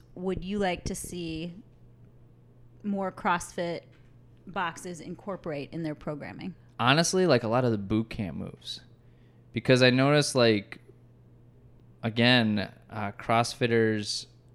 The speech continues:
Speaker 2: struggle in some boot camps. And I know Thunderbolt now is a boot camp, and I think that is awesome. Because there, there's tends to be, after about twelve minutes, most CrossFitters are built for twelve minutes of fury, and then they die off. And then some can extend out to twenty,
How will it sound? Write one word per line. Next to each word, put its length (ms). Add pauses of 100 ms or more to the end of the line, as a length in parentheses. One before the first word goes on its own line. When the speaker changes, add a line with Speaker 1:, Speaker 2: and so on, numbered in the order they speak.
(480)
Speaker 2:
struggle 580
in 100
some 180
boot 220
camps. 320
And 100
I 40
know 180
Thunderbolt 680
now 180
is 100
a 40
boot 240
camp, 300
and 100
I 60
think 220
that 200
is 180 (440)
awesome. 540 (720)
Because 480
there, 260
there's 240
tends 380
to 100
be, 300
after 280
about 340
twelve 360
minutes, 560 (240)
most 300
CrossFitters 480
are 80
built 220
for 120
twelve 360
minutes 260
of 60
fury, 480 (480)
and 120
then 120
they 100
die 240
off. 300
And 120
then 140
some 600
can 160
extend 320
out 140
to 80
twenty, 540